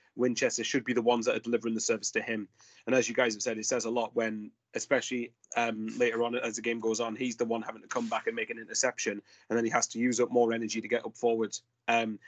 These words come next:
got a goal, obviously wasn't great, but, you know,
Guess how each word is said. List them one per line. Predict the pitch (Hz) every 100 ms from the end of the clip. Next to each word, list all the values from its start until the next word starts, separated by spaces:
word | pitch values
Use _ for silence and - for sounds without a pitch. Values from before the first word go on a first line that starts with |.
| - -
got | 170 170
a |
goal, | 139 151 147
obviously | 135 127 135
wasn't | 120 120 117
great, | 127 120 120 113 -
but, | 117 - - _ _ -
you | 117
know, | 113 104